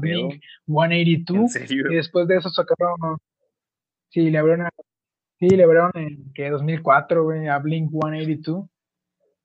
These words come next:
Speaker 2: Y después dijeron, "Ah, vamos a sacar el tercer disco", y salió Para Ti Con Desprecio, y fue su boom, güey, todo el mundo los escuchó después de ese disco.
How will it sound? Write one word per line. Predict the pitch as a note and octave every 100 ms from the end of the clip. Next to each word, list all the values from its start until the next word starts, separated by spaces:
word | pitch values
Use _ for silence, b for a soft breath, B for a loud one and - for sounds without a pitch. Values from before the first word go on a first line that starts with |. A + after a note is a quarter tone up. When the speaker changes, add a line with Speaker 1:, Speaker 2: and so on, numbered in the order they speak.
| _ _ -
Speaker 2:
Y |
después | E3 D#3 F3
dijeron, | E3+ F3 D#3
"Ah, | A3 C4+
vamos | C4 A#3+
a | G#3+
sacar | G3+ G3 G#3
el | F#3+
tercer | F3+ F#3 E3
disco", | E3 E3+ - F3+
y |
salió | F3 D#3+ E3
Para | E3 D#3+
Ti | D#3+
Con | D#3 E3+
Desprecio, | D3+ - C#3+ D#3 D#3+ E3
y | D#3 D3 C3+ -
fue | -
su | - E3
boom, | C#3+ D#3+ E3+ F3+ E3
güey, | E3 D#3+
todo | E3+
el | D#3+
mundo | E3+ E3+
los | E3
escuchó | D3+ D3+ - D#3
después | D3+ D#3+ D#3+ D3+ -
de | D3+
ese | D3+ - -
disco. | E3 D#3 _ F3 E3